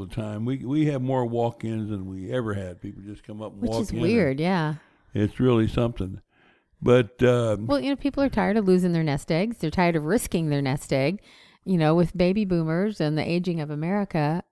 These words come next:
Speaker 2: you know, time is approaching pretty quickly when we're, uh,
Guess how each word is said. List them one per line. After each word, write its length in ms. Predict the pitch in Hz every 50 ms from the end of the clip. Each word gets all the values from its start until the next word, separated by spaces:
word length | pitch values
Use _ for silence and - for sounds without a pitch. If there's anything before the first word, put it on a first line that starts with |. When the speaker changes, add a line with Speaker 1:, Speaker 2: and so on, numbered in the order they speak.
| _ -
Speaker 2:
you 160 | 175 180 170
know, 260 | 156 151 147 151 160
time 360 | 170 - - 175 180 214 254
is 200 | 294 269 - - - _ _ 247 -
approaching 760 | - 165 175 - - _ _ - - 233 254 - - 202 180
pretty 180 | 180 214 208 185
quickly 420 | 185 - - 285 - - 165 151
when 280 | 147 156 156 156 160 165 - _ _ _ _ _ _ - - _ _
we're, 260 | - 190 180 175 170 -
uh, 100 | - 107